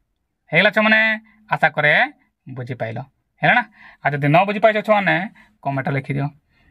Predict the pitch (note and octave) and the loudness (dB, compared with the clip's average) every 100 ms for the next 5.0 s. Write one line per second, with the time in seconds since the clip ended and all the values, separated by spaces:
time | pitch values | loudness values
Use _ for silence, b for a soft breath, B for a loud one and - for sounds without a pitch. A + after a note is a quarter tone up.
0 | _ - B2+ C3 A#2+ C3+ G#3 - _ - | _ -8 -6 -4 0 0 0 -4 _ -8
1 | A#2+ C3+ G3+ _ - D3+ - _ _ _ | -4 -4 -4 _ -8 -8 -10 _ _ _
2 | _ _ _ _ _ C#3+ E3+ F3+ _ _ | _ _ _ _ _ 0 0 -2 _ _
3 | _ _ _ B B B B - A#3 A3+ | _ _ _ B B B B 0 0 0
4 | - D4 C#4+ C#4 A#3+ A#3+ G#3 D3 B2+ B2+ | -4 0 2 2 2 2 0 -2 -6 -8